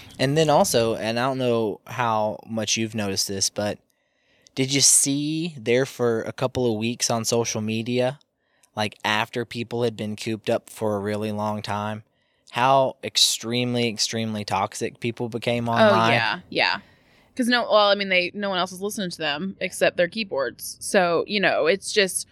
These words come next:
Speaker 2: when people don't get to get out and socialize. I think that's the biggest thing that we're learning is, like,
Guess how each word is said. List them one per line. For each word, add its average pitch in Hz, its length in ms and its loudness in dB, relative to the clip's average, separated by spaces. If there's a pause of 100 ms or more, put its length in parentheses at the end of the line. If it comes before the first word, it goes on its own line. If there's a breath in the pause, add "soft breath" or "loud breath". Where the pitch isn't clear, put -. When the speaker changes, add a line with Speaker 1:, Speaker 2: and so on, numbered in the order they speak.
(200 soft breath)
Speaker 2:
when 220 300 0 (800)
people 247 300 2
don't 214 260 2
get 214 140 2
to 214 100 -2
get 196 160 2
out 196 280 4
and 196 120 -10
socialize. 190 640 0
I 247 80 6
think 294 160 0
that's 214 180 4
the 220 100 -2
biggest 175 440 -4
thing 196 180 -4
that 214 140 -4
we're 247 120 -4
learning 254 460 -2
is, 202 180 -6
like, 160 300 -2